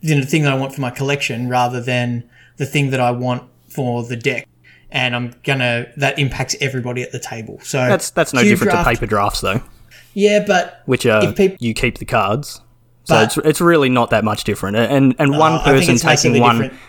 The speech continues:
Speaker 2: one
Speaker 1: If you
Speaker 2: person
Speaker 1: go to
Speaker 2: taking one pick 'cause they wanna keep the cards, you don't you're never,
Speaker 1: No, but
Speaker 2: ever gonna
Speaker 1: people are
Speaker 2: notice the
Speaker 1: going to
Speaker 2: difference of
Speaker 1: just
Speaker 2: that.
Speaker 1: farm. Like, if it's, like, cube draft, you get to keep it. People are just gonna take the expensive card or the chase cards or, or what have you.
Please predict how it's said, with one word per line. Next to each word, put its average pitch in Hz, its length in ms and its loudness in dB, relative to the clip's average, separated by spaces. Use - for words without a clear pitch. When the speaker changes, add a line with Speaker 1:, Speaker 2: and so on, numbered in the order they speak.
Speaker 2:
one 170 180 2
Speaker 1:
If 170 80 0
you 170 60 6
Speaker 2:
person 233 200 4
Speaker 1:
go 254 100 2
to - 60 8
Speaker 2:
taking 127 200 6
one 120 240 4
pick - 240 -4
'cause 113 140 -2
they 113 100 4
wanna 107 180 2
keep 107 240 -2
the 107 60 -4
cards, 101 580 -2
you 117 500 4
don't 107 480 0
you're 117 140 4
never, 180 240 6
Speaker 1:
No, 165 60 4
but 143 80 2
Speaker 2:
ever 113 140 4
gonna 107 160 4
Speaker 1:
people - 100 2
are - 60 8
Speaker 2:
notice 202 140 2
the 190 60 0
Speaker 1:
going 190 80 0
to 214 80 2
Speaker 2:
difference 170 220 2
of 185 60 0
Speaker 1:
just 185 120 -4
Speaker 2:
that. - 60 -16
Speaker 1:
farm. 156 520 -2
Like, 156 180 2
if 165 140 0
it's, 156 140 -4
like, 147 200 0
cube 165 220 2
draft, 151 200 0
you 147 60 -4
get 143 100 0
to 147 40 -10
keep 135 240 0
it. 120 120 -8
People 156 200 0
are 143 40 0
just 143 140 -2
gonna 139 160 -2
take 135 220 -6
the 131 100 -6
expensive 127 480 -6
card 120 260 -6
or 127 100 -2
the 120 160 -2
chase 131 360 -4
cards 123 340 -4
or, 117 200 -4
or 123 160 -6
what 117 120 -8
have 120 160 -10
you. 202 260 -4